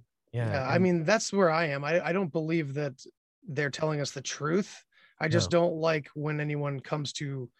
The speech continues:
Speaker 2: specific conclusions, like you said, like flat Earth. Yeah, there's a lot of compelling evidence to point in that specific direction sometimes, but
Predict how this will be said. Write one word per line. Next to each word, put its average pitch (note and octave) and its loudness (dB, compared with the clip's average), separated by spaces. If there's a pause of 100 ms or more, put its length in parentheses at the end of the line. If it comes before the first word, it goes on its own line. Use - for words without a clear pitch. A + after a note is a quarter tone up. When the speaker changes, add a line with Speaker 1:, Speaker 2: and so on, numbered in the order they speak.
(160)
Speaker 2:
specific - 0
conclusions, D3 -2
like C#3+ -6
you D3 -6
said, C3 -6
like C3+ -6
flat F3 4
Earth. D#3+ 2 (640)
Yeah, B3 6
there's G#3 8
a F#3 4
lot F#3 4
of E3 0
compelling E3+ 0
evidence D3+ -4 (380)
to D3 -2
point E3+ 2
in E3 0
that D3+ -2
specific D3+ -6
direction D#3 -2
sometimes, G3 2
but C#3+ 0